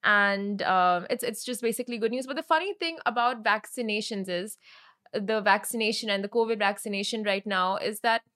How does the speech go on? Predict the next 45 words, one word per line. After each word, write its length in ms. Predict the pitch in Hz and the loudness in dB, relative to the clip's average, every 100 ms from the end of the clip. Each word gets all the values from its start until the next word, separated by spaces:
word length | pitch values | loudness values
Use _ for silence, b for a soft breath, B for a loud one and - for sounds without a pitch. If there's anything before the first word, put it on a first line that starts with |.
| _ - - | _ -4 6
all 160 | 349 | 6
this 240 | 415 427 - | 6 2 2
time 300 | 269 285 285 | 2 2 0
we 80 | |
were 160 | 269 262 | 2 4
really 360 | 247 254 269 247 | 4 2 0 -8
praying 480 | - 254 254 254 254 | -2 2 4 2 0
and 140 | 233 | -2
hoping 400 | 220 233 247 254 | 0 0 2 -2
it 180 | 233 220 | -4 -2
comes 240 | 233 226 220 | 0 2 2
out 180 | 202 | 0
faster, 520 | - 269 277 - 285 269 | 4 4 4 2 2 2
and 160 | 247 | 2
we 60 | 247 | 0
were 100 | 247 277 | -2 -4
just 100 | - | -4
waiting 400 | 226 247 269 277 | 0 0 0 -4
for 160 | 269 247 | -2 2
that, 160 | 226 | 2
you 100 | 226 | 0
know, 220 | 220 226 233 B B B _ _ _ - | -4 -6 -10 B B B _ _ _ -14
the 320 | 220 247 240 | 0 4 6
light 300 | 233 233 240 | 8 6 6
at 140 | 233 226 | 2 0
the 100 | 220 | 0
end 160 | 226 | -2
of 60 | 226 | -2
the 80 | 220 | -2
tunnel 260 | 214 202 | -2 -2
for 160 | 214 220 | -2 0
when 160 | 202 202 | 0 0
the 60 | |
vaccination 520 | 190 190 - 196 202 | 2 0 -2 -6 -4
is 100 | 202 | -4
out 200 | - 220 | 4 4
and 80 | 208 | 4
we 80 | 190 | 0
can 120 | 190 | 0
all 120 | 190 | 0
just 200 | 185 196 - | 0 -4 -4
go 160 | 208 190 | 0 2
get 240 | 196 262 | 4 2
it 220 | 302 302 285 | 4 2 2
and 240 | 202 208 | 0 0